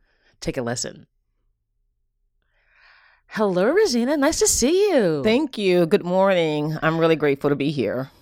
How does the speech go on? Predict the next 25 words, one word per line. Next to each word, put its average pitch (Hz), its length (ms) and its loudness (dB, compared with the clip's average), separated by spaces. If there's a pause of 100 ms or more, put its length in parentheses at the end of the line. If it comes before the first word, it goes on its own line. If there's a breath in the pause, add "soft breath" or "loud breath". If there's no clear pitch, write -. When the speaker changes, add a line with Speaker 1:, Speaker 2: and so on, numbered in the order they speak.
(120)
Speaker 1:
Uh, 160 360 -4
I'm 165 300 -8
super 202 380 -2
excited 151 320 -2
about 127 200 -4
our 127 80 -6
conversation. 120 680 -8
I 120 100 -10
think 120 200 -14
it's 120 100 -12
gonna 131 160 -12
be 123 80 -16
a - 60 -14
great 123 200 -14
one. - 240 -16 (600 loud breath)
Um, 147 580 -4
as 170 220 2
I 170 140 2
was 170 180 0
saying 190 200 4
to 196 80 0
you 208 80 0
before, 175 580 -6 (460 loud breath)
I 175 120 4
always 208 560 0